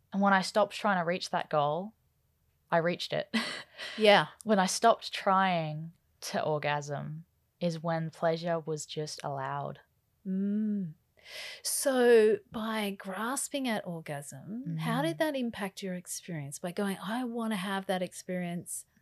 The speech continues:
Speaker 2: I'm gonna go for the finish line." How did that impact?
Speaker 1: It made all of my sensation in self-pleasure and pleasure with others and sex in general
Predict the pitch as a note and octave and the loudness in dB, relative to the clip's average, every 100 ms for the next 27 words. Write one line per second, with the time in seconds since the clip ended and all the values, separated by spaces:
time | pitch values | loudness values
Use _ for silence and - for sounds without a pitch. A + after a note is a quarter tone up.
0 | - G#3 A#3 A3 G3 F#3+ F#3+ G3 F#3 - | -6 -2 0 0 2 2 2 0 -8 -4
1 | F#3 F3+ - F3+ E3+ E3 E3 E3+ - _ | -4 -4 -4 -4 -2 -2 -4 -6 -12 _
2 | _ _ _ - - - A#3 D#4+ D4 B3+ | _ _ _ -20 -12 -6 -4 -2 0 0
3 | - G3 F#3+ F3+ D3 - - - _ _ | -2 -6 -6 -8 -10 -14 -20 -20 _ _
4 | _ _ _ _ _ - F#3+ G3+ G3+ A#3 | _ _ _ _ _ -6 -2 0 0 0
5 | C4 C4+ C4 A#3+ A3 G#3 G3 F#3 F3+ G3 | -2 -2 -4 -4 -2 -2 -4 -4 -6 -4
6 | F#3 F#3 F3 E3+ F3 F#3 E3+ E3 E3 E3 | -4 -2 -2 -2 -2 -6 -6 -6 -8 -10
7 | - - E3 D#3+ D#3+ D#3 D#3 - D#3 D#3 | -12 -8 -6 -4 -4 -6 -6 -4 -6 -6
8 | _ D#3 D#3 D#3+ D#3+ D#3+ D#3 D3+ - D#3 | _ -6 -4 -6 -6 -8 -10 -10 -8 -6
9 | D3+ D3+ D3+ C#3+ D3 D3 C#3+ - - _ | -6 -6 -6 -6 -6 -8 -10 -12 -14 _
10 | _ - D3+ - C#3+ - D3+ C#3 C3 C#3 | _ -10 -6 -4 -4 -6 -8 -6 -6 -6
11 | C#3+ C3+ C#3 | -6 -6 -8